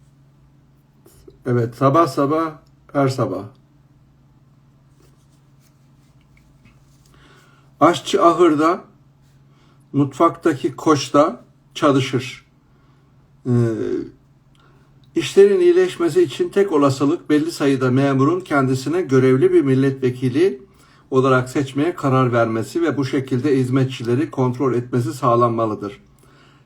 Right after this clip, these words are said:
Tek şey yapı-, yapılabilir. Her hizmetçiye ait olduğu yere koyar. Böylece doğru işlerin yapılmaya başlar.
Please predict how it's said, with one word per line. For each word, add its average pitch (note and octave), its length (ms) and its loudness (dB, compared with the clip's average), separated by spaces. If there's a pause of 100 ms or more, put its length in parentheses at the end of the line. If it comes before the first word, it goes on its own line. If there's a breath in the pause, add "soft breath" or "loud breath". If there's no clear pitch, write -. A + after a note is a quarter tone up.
Tek G#3 200 2
şey D#3+ 200 2
yapı-, C3+ 420 2
yapılabilir. A#2+ 640 0 (160)
Her F#4 180 2
hizmetçiye C3 600 -4
ait C3 440 0
olduğu A#2+ 400 0
yere D3+ 280 0
koyar. A#2+ 340 -2 (500 soft breath)
Böylece C#3+ 440 4
doğru D3 280 2
işlerin B2 440 -4
yapılmaya C3+ 600 -2
başlar. A#2 380 -4